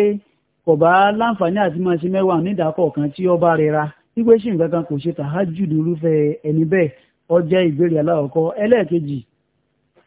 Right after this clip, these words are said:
òun náà ni ìbéèrè eléyìí tó tún wá láti ọ̀dọ̀ Umu Abdullah l'Ógbómọ̀ṣọ́ ń bí. Wọ́n ní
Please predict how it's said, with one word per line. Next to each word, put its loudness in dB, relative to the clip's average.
òun 4
náà 4
ni 0
ìbéèrè 2
eléyìí 4
tó 0
tún 0
wá 4
láti 0
ọ̀dọ̀ 4
Umu 2
Abdullah 0
l'Ógbómọ̀ṣọ́ 2
ń -2
bí. 2
Wọ́n 4
ní 2